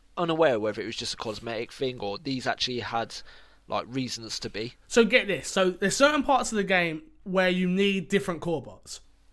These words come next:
Speaker 1: Okay.
Speaker 2: But to get the core, to change your party out of your core bots, you have to go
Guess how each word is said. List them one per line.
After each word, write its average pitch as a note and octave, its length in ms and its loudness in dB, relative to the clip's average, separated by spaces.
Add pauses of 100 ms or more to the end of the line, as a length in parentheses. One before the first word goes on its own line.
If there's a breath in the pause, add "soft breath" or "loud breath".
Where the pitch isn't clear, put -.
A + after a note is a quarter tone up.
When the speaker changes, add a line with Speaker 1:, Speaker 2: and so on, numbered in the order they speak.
(160)
Speaker 1:
Okay. G2+ 200 -6
Speaker 2:
But G3+ 180 6
to G3+ 100 -4
get B3 240 6
the A#3 60 -4
core, B3+ 240 0
to - 100 -6
change B3 340 2
your A3+ 80 2
party A#3 360 4
out E3 140 -2
of D#3+ 80 -6
your D#3 80 -12
core F#3+ 220 0
bots, D3 200 -10 (200 loud breath)
you F#3+ 80 2
have G3 120 0
to F#3 60 -6
go F#3+ 140 2